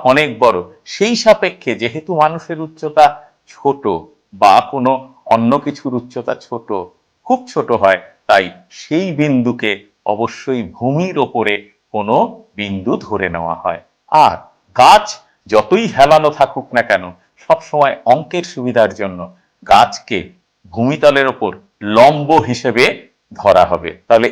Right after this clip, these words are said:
এই দুটি জিনিস মনে রাখবে যে যদি কোনো ব্যক্তি বা বস্তু কোনো ভূমি থেকে অন্য কিছুকে দেখে বা দেখার চেষ্টা করা হয়, সেক্ষেত্রে যে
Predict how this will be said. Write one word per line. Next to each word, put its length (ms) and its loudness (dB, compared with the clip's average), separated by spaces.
এই 200 2
দুটি 280 -6
জিনিস 260 -8
মনে 180 2
রাখবে 360 2
যে 220 0
যদি 360 2
কোনো 260 0
ব্যক্তি 680 -4
বা 200 6
বস্তু 520 -4
কোনো 200 0
ভূমি 360 -2
থেকে 360 -6
অন্য 340 0
কিছুকে 480 -8
দেখে 480 0
বা 120 0
দেখার 440 -10
চেষ্টা 400 -2
করা 280 6
হয়, 260 6
সেক্ষেত্রে 760 2
যে 140 0